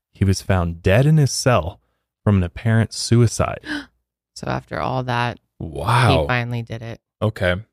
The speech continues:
Speaker 1: According to some reports, Trey had
Speaker 2: This is
Speaker 1: swallowed
Speaker 2: crazy.
Speaker 1: pieces of a broken pen and choked. Others say he hung
Speaker 3: Yikes.
Speaker 1: himself with a bed sheet.
Speaker 2: I know.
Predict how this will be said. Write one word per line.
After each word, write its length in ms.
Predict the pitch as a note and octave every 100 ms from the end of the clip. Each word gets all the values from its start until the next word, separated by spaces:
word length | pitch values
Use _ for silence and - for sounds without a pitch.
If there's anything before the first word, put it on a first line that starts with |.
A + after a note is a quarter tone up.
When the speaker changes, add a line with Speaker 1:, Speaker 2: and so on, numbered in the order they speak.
| _ -
Speaker 1:
According 380 | G#2 A#2+ A#2+ A2
to 60 |
some 260 | G2 A2 G#2
reports, 480 | F#2 - F#2 - -
Trey 300 | - G2 F#2+
had 160 | F#2+
Speaker 2:
This 80 | C#3
is 40 | -
Speaker 1:
swallowed 360 | G2+ F#2+ F#2 F2+
Speaker 2:
crazy. 80 | -
Speaker 1:
pieces 360 | G2+ - F2+
of 140 | F2+ F#2
a 60 |
broken 520 | E2+ F#2+ G#2 - E2 F2
pen 560 | - B2+ A2+ E2+ F#2+ - -
and 160 | E2 -
choked. 540 | - C#3+ A#2+ - - _ _ _ _ _ _ -
Others 480 | G#2 A2+ G#2 F#2+ F#2+
say 500 | - - - F2+ F2+
he 200 | F2+ F2+
hung 280 | A#2 G#2+ G#2
Speaker 3:
Yikes. 40 |
Speaker 1:
himself 400 | F#2 - F2+ E2+
with 120 | E2+
a 40 | E2+
bed 280 | F2+ F2
sheet. 280 | - - - _ _
Speaker 2:
I 80 | C3
know. 300 | B2+ A#2+ G#2